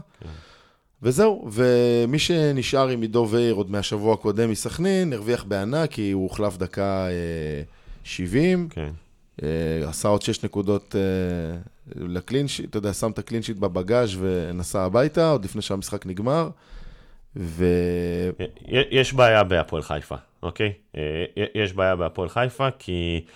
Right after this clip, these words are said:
Speaker 1: זה היה נראה שהם עולים על איזשהו כיוון טוב, אוקיי? עם רוני לוי, ואני חושב שזה הגיע הרבה מ-, מ-, מ-, מהזכות שסרדל שיחק כקשר אחורי. סרדל הוסט לעמדת המגן,
Speaker 2: נכון,
Speaker 1: אוקיי?
Speaker 2: כן.
Speaker 1: זה היה נראה פחות טוב,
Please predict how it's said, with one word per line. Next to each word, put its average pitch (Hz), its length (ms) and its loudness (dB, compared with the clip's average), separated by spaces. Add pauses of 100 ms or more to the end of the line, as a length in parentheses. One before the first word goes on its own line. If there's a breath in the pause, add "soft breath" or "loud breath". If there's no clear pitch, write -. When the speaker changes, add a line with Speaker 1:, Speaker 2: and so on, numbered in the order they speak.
(240 loud breath)
Speaker 1:
זה 92 80 0
היה 101 80 4
נראה 104 200 2
שהם 101 200 -2
עולים 95 260 0
על 87 140 0
איזשהו 82 720 -2
כיוון 92 340 -2
טוב, 117 320 2 (500)
אוקיי? 135 360 -2 (320 soft breath)
עם 82 80 -8
רוני 87 240 -2
לוי, 139 320 0
ואני 82 280 -2
חושב 117 260 -6
שזה 104 240 -4
הגיע 101 240 4
הרבה 92 400 2
מ-, 98 160 -4 (100)
מ-, 76 480 -4
מ-, 58 220 -10
מהזכות 76 460 -4
שסרדל 95 460 -2
שיחק - 400 -12
כקשר 78 400 -6
אחורי. 71 320 -6 (920 soft breath)
סרדל 117 320 2
הוסט 98 340 -2
לעמדת 90 360 0
המגן, 90 480 -2 (400)
Speaker 2:
נכון, 87 100 -6
Speaker 1:
אוקיי? 123 280 -4 (140)
Speaker 2:
כן. - 100 -8
Speaker 1:
זה 82 60 0
היה 85 120 4
נראה 85 200 2
פחות 113 400 0
טוב, 156 220 4